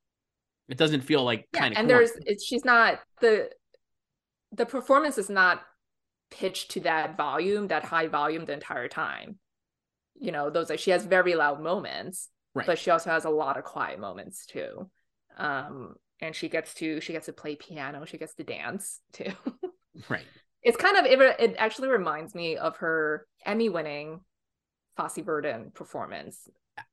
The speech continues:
Speaker 1: I think it does, and I think I've, I don't wa-, remember where I read it, but I think that was,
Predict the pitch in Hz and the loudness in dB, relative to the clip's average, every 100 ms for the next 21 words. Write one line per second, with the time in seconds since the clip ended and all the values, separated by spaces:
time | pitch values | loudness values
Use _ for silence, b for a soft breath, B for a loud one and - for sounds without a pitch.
0 | _ - 156 262 269 180 165 151 139 135 | _ 0 2 2 0 2 4 4 2 2
1 | 165 139 131 - 135 170 151 143 135 131 | 2 0 -2 -4 -2 0 2 2 2 2
2 | 131 123 127 117 113 123 101 120 123 135 | 2 2 2 2 2 0 0 -2 -2 -2
3 | 139 143 135 135 127 - | -2 0 2 2 -2 -10